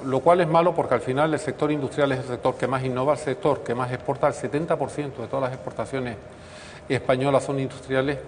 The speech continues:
En el sector industrial el nivel de salario medio es más elevado que en el resto de los, eh, sectores y generalmente es un sector tecnológicamente,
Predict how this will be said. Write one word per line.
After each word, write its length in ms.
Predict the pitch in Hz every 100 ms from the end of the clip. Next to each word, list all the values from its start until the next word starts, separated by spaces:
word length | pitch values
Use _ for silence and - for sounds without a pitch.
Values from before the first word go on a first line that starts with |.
| -
En 160 | 175 202
el 100 | 180
sector 340 | - - 170
industrial 500 | 165 139 143 156 156 156
el 140 | 131
nivel 240 | 127 151
de 100 | 160
salario 440 | 156 151 151 156 143
medio 420 | 151 151 110 101 -
es 100 | 139
más 240 | 147 143
elevado 360 | 131 123 139 135
que 100 | 131
en 80 | 117
el 80 |
resto 400 | 117 139 - 123 - - - - - -
de 180 | 131 143
los, 280 | 139 131 127
eh, 220 | 131 127
sectores 580 | 123 143 - 151 147 151
y 80 | 127
generalmente 560 | 120 135 139 139 143 139
es 60 |
un 120 | 139
sector 360 | 139 127 143 139
tecnológicamente, 960 | 139 123 120 131 123 123 131 131 139